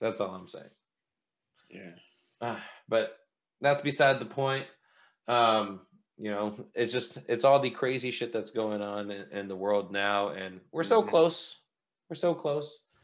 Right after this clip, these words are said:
Speaker 1: You know, and I'm glad you got your vaccine, 'cause, uh, it's a, you know, I don't know if you've met anybody that didn't want to get <laughs> one yet.
Speaker 2: Oh, yeah, for sure.
Speaker 1: <laughs> That are still questioning it.
Speaker 2: A bunch, yeah.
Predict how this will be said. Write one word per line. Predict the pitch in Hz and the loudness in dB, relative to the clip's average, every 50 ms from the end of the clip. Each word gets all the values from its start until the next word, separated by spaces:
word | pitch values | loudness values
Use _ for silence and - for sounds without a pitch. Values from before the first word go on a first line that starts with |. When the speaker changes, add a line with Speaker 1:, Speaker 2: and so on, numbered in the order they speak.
| _ _ _ _ _ _ _ - | _ _ _ _ _ _ _ -2
Speaker 1:
You | 120 127 | 0 2
know, | 127 131 | 2 4
and | 135 139 156 | 4 4 4
I'm | 170 175 | 4 6
glad | 180 185 185 185 170 | 8 8 8 8 6
you | 180 | 4
got | 165 175 156 | 4 4 4
your | 143 151 156 | 4 4 4
vaccine, | 143 147 139 131 - - 190 202 185 127 | 6 6 4 4 2 -2 -6 -6 -6 -6
'cause, | 107 113 101 | -6 -6 -4
uh, | 104 107 - - | -2 -2 0 2
it's | 110 110 107 107 110 104 104 - | 2 2 2 2 0 -2 -2 0
a, | 113 107 101 98 95 - - _ _ _ _ _ _ _ _ _ _ _ _ _ | 2 2 2 2 0 -4 -8 _ _ _ _ _ _ _ _ _ _ _ _ _
you | - 107 110 | -2 0 0
know, | 107 107 107 - - _ _ _ _ - - | 2 0 -2 -4 -12 _ _ _ _ -4 2
I | 117 127 | 2 4
don't | 139 143 | 4 4
know | 143 143 | 4 2
if | 139 143 | 2 2
you've | 139 139 | 0 0
met | 135 131 135 143 147 | 2 2 2 4 4
anybody | 151 139 131 127 113 123 120 127 120 | 4 4 4 4 4 6 6 6 6
that | 120 117 107 | 6 4 4
didn't | 120 123 120 120 | 2 0 0 2
want | 120 120 120 | 2 2 2
to | 117 107 107 | 2 0 2
get | 107 139 - | 2 2 2
<laughs> | - 131 120 | 2 0 0
one | - - 165 139 - - | 2 2 2 2 2 4
yet. | - - - - 185 185 - - | 4 4 6 6 6 6 6 6
Speaker 2:
Oh, | 127 139 | 6 8
yeah, | 131 131 143 127 101 | 8 8 8 6 6
for | - 117 104 | 2 0 0
sure. | - - 131 131 123 87 85 - - - - | 0 0 2 2 0 0 -2 -6 -6 2 2
Speaker 1:
<laughs> | 156 143 - - | 2 4 8 8
That | 202 190 185 160 143 | 8 10 10 8 8
are | 143 139 | 8 6
still | 143 - 151 139 | 8 6 6 6
questioning | 139 - 147 147 143 - 127 110 104 | 6 4 2 2 2 0 -4 -4 -4
it. | 101 98 87 - _ _ _ - _ _ _ - | -4 -6 -8 -10 _ _ _ -20 _ _ _ -12
Speaker 2:
A | 92 90 | -12 -12
bunch, | 85 87 101 107 95 87 - - - - | -8 -8 -8 -8 -6 -8 -8 -8 -8 -8
yeah. | 87 90 101 90 | -6 -6 -8 -8